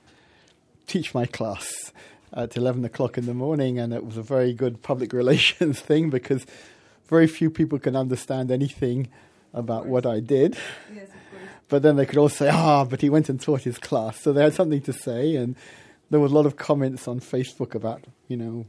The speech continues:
Speaker 1: how great that was. <laughs> I went to teach my class. So,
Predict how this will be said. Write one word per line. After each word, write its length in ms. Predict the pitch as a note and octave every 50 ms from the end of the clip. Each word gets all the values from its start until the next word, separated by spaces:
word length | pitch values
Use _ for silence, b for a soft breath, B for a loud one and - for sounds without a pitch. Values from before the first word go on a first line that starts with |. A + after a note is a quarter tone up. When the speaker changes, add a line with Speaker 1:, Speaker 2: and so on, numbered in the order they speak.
| _
Speaker 1:
how 140 | - - B2
great 280 | A#2+ A#2+ B2+ B2 A#2+ G#2+
that 160 | A#2 F#2+ G2+
was. 180 | A#2+ B2+ C#3 -
<laughs> 40 | -
I 80 | C3+
went 140 | B2+ C#3 C3+ -
to 80 | -
teach 320 | - - - F#3+ D3+ - -
my 160 | A#2 A#2+ B2
class. 340 | - - C#3+ C3 B2 A#2+ -
So, 300 | - - B2 A#2 B2+